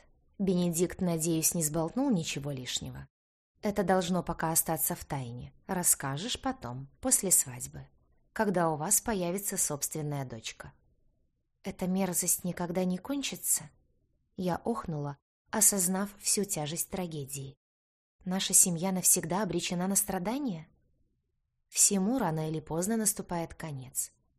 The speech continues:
философски заметила леди Каталина.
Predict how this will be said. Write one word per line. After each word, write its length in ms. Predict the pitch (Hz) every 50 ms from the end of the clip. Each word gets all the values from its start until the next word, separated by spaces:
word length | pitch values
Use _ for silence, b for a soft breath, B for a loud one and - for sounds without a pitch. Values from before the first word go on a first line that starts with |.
| _ _ _
философски 720 | - - 120 156 156 156 - - 196 180 - - - -
заметила 580 | 143 151 143 147 175 220 220 - 185 165 156
леди 260 | 147 147 151 135 156 156
Каталина. 640 | - 180 - - 196 190 165 139 135 139 151 156